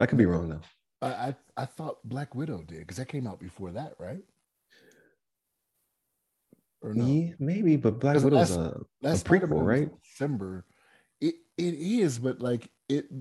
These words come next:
Speaker 2: it got into present day, right? Because remember, no, it might have been, um, oh, what's, what was it? You, you might be Fa-, Falcon and Winter Soldier.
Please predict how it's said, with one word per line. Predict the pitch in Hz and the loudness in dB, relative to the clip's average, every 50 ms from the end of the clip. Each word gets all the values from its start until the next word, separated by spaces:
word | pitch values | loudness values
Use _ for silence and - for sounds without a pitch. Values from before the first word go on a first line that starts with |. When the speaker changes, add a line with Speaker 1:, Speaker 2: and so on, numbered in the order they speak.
| - - | -12 -4
Speaker 2:
it | - 143 151 - - 120 | -2 -2 -2 -2 -6 -4
got | 120 139 143 151 - - _ | -2 0 0 0 -2 -6 _
into | 143 151 170 165 - - 147 135 120 | 0 0 0 0 -2 -2 -2 -2 -2
present | 104 - - 151 131 117 127 104 95 | -4 -2 0 0 0 0 -2 -4 -2
day, | 101 139 151 123 | -2 0 0 0
right? | 98 90 95 104 117 - - | 0 -2 -6 -8 -8 -8 -10
Because | 120 - 123 110 110 | -8 -8 -6 -6 -4
remember, | 113 117 131 143 135 131 120 117 - - - _ _ _ _ _ | -2 -2 -2 -2 0 -2 -2 -2 -4 -8 -20 _ _ _ _ _
no, | 165 247 269 196 131 | 2 4 4 4 2
it | 156 180 | 2 2
might | 220 240 254 240 | 2 2 0 0
have | 233 190 | -2 0
been, | 180 196 196 190 185 - | 0 0 0 -2 -4 -4
um, | 143 151 151 151 151 147 147 147 147 143 143 _ _ _ _ _ _ _ - - _ _ _ _ _ _ _ _ _ _ _ _ _ _ | -4 -4 -2 -2 -2 -2 -2 -4 -4 -6 -8 _ _ _ _ _ _ _ -20 -20 _ _ _ _ _ _ _ _ _ _ _ _ _ _
oh, | - - - - 90 90 85 82 85 87 | -8 -4 -4 -2 -2 -2 -4 -6 -8 -6
what's, | 110 120 113 - - _ | -6 -8 -8 -8 -14 _
what | 113 113 107 | -8 -6 -4
was | 101 98 85 76 67 | -4 -6 -6 -6 -12
it? | - - _ _ _ _ _ | -18 -20 _ _ _ _ _
You, | 117 147 - - | -8 -8 -6 -2
you | 143 160 175 | -2 0 0
might | 185 175 165 143 | 0 0 0 -2
be | 120 117 - _ _ - 110 - | -2 -4 -4 _ _ -14 -14 -6
Fa-, | - 135 - - - | -4 -4 -4 -4 -4
Falcon | - 156 135 - 135 | -4 -4 -4 -2 -4
and | 127 131 | -2 -2
Winter | 131 131 120 | -2 -2 -4
Soldier. | 117 - 147 135 90 76 71 65 | -4 -6 -6 -6 -8 -10 -14 -18